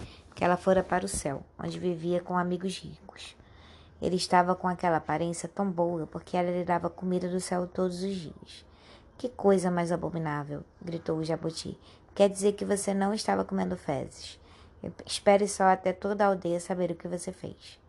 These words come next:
É claro que o jabuti continuava tão esperto como sempre. Ele não tinha a menor intenção de contar aquilo a toda a aldeia.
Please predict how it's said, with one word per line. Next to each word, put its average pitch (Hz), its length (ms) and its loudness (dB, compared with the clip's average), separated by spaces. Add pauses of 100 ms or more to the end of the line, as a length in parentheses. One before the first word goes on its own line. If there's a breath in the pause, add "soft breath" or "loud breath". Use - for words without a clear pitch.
(640 soft breath)
É 185 80 0
claro 196 300 8
que 208 80 -4
o - 40 0
jabuti 185 400 -2
continuava 170 560 -4
tão 180 160 -4
esperto 175 400 -4
como 190 220 -6
sempre. - 420 -14 (480 loud breath)
Ele 190 140 2
não 202 120 4
tinha 196 200 2
a - 20 4
menor 190 240 4
intenção 202 420 -2
de 180 100 -6
contar 175 380 0
aquilo 175 300 2
a 165 40 0
toda 170 220 0
a 175 40 4
aldeia. 160 420 -4